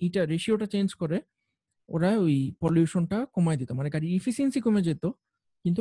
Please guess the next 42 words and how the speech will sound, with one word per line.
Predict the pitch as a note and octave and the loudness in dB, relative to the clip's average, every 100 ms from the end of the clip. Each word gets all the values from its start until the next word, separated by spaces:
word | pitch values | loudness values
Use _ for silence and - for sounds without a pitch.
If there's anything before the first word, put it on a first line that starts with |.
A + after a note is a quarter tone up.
| A3 | -2
পলিউশনের | F#3+ F#3+ F#3+ F#3+ F#3 | 0 0 0 -2 -2
পরিমাণও | F#3+ E3+ C#3+ C3+ | -2 -2 -2 -4
কমে | C3+ C3+ | -6 -6
যেত, | F#3 - E3 _ | -8 -8 -10 _
Pollution | F3 E3+ F3 F#3 | -2 0 0 0
অনেক | F3 F3 | 0 0
কম | F3+ D#3+ | 0 0
বের | B2 | 0
হইতো। | B2+ - - _ _ _ _ | -4 -8 -14 _ _ _ _
তো | E3+ | 0
যতবারই | F3+ G3 A3+ A#3+ | 2 4 2 2
testing | B3 A3+ B3+ | 0 0 0
facility | A#3+ A#3+ B3 A#3 | 2 2 0 2
নেওয়া | A#3+ A#3+ | 2 4
হতো | B3 B3+ | 2 2
ওই | |
সেন্সরটা | A3 G#3 G#3+ G#3+ | 2 2 2 0
বলে | F3+ G#3 | 4 4
দিত | G#3+ G3+ F#3+ | 4 2 2
গাড়িতে | F3+ F3+ E3+ _ _ _ _ | 2 2 -4 _ _ _ _
যে, | D#3+ | -4
"তুমি | F3 F3 | 0 2
testing | F#3 - F#3+ | 2 2 2
ফ্যাসিলিটিতে | F#3 F3+ E3+ E3+ D#3+ | 2 0 0 0 -2
আসো | D3+ - D3 | -2 -2 -4
এখন, | D#3 G3 _ _ _ | -2 -4 _ _ _
তোমার | D#3 D3+ D3 | -2 0 2
ইঞ্জিনকে | D#3+ E3 D#3+ F3 D#3+ | 4 4 4 2 2
এইভাবে | D#3+ D3+ | 2 2
ramp | C#3+ C#3+ D3 | 2 0 0
up | D3 - | -4 -2
ramp | C#3+ C#3+ C#3+ | -2 0 0
down | C#3+ | 0
করা | C#3+ C#3 | 0 0
হইতেছে।" | C#3 C3+ - F#3 F#3 _ _ _ _ _ | -2 -2 -4 -6 _ _ _ _ _ _
So | - F3+ | -4 0
তুমি | F3+ F3+ A#3 - | 4 4 4 2
pollution | E3+ E3 F3+ E3 | 0 0 0 0
বের | D3+ D3 | 0 0
করা | C#3+ | -4
কমায় | C#3 C#3 C3+ | -2 -4 -4
দাও। | - | -8